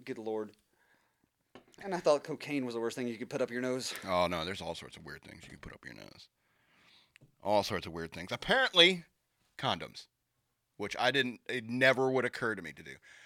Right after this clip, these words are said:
Speaker 2: I would never have thought up this challenge in a million years. I mean, 'cause I guarantee you this is thought up by some fifteen-year-old idiot.
Speaker 1: Yeah.
Speaker 2: And
Speaker 1: Idiot,
Speaker 2: s-,
Speaker 1: at least.
Speaker 2: yeah. And so, 'cause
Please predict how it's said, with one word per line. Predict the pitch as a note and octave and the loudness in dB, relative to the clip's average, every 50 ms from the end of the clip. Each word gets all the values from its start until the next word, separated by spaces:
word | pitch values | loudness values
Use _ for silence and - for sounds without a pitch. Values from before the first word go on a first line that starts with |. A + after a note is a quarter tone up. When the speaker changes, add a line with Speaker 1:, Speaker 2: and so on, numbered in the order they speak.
| - - - | -18 -6 4
Speaker 2:
I | - C#3 | 6 6
would | D#3+ E3+ E3+ D#3 | 6 6 4 6
never | D#3+ D#3+ D#3 D3+ D#3 C#3 | 6 6 6 6 4 2
have | C3 A#2 | 0 0
thought | - - C3 B2 A#2+ A2+ | 0 4 6 6 6 4
up | A2 - - | 2 -2 -2
this | G2+ G#2+ G#2 - - | -4 -4 -4 -4 -6
challenge | - - G#2 F#2+ F#2 F#2 E2 E2+ - - | -6 -4 -4 -4 -4 -6 -8 -10 -14 -12
in | F#2+ G2+ | -12 -10
a | F#2+ | -8
million | F#2+ G2 G2+ G2 G2+ G2+ | -6 -6 -6 -6 -6 -6
years. | F#2+ F2 D#2 D2 - - _ _ - _ _ _ - | -8 -10 -10 -12 -14 -18 _ _ -20 _ _ _ -12
I | A2 | -10
mean, | A#2 A#2+ G#2 | -8 -8 -8
'cause | - C#3 C3+ | -8 -2 0
I | C3+ | 0
guarantee | C#3+ C3+ E3 F3 F3+ E3+ - - D3 | 0 2 2 2 2 2 0 0 0
you | C#3 C3 | 0 0
this | B2 B2 C3 | -2 -4 -8
is | A#2+ - | -8 -2
thought | - C3+ C3+ C3+ | 2 4 4 4
up | C3+ B2+ | 4 2
by | - A2+ | -2 -4
some | - - G#2+ G2+ | -6 -4 -8 -8
fifteen-year-old | - - C3+ - - C#3+ C#3 C#3 C#3+ C#3 B2+ | -6 -6 -8 -6 -6 -6 -4 0 0 0 0
idiot. | A2 F#2 F#2+ G2 - _ _ _ _ _ _ _ _ _ _ - - A2+ - _ _ G#2+ G2+ | 0 0 0 -2 -2 _ _ _ _ _ _ _ _ _ _ -20 -20 -20 -20 _ _ _ -20
Speaker 1:
Yeah. | E2 D2 _ D#2 C#2+ - - _ _ _ _ _ _ _ _ _ - | -20 -20 _ -20 -20 -20 -20 _ _ _ _ _ _ _ _ _ 0
Speaker 2:
And | B2 B2 | 0 0
Speaker 1:
Idiot, | A2+ B2+ A#2+ | 0 0 -4
Speaker 2:
s-, | A2 A2+ | -4 -6
Speaker 1:
at | G#2+ | -6
least. | G#2 A2 A2 - - _ - | -8 -10 -10 -10 -12 _ -12
Speaker 2:
yeah. | - A#2+ - - - - _ - | -10 -8 -8 -8 -10 -14 _ -8
And | B2+ C3 B2+ | -6 -6 -4
so, | - - - C3+ C3 C3 B2+ B2 B2 A#2 - _ _ _ _ _ _ _ _ _ _ _ _ _ _ _ _ _ _ _ _ _ _ _ _ _ _ - | -4 -4 0 2 2 4 4 2 0 -2 -6 _ _ _ _ _ _ _ _ _ _ _ _ _ _ _ _ _ _ _ _ _ _ _ _ _ _ -4
'cause | - D3 B2+ | -4 -4 -4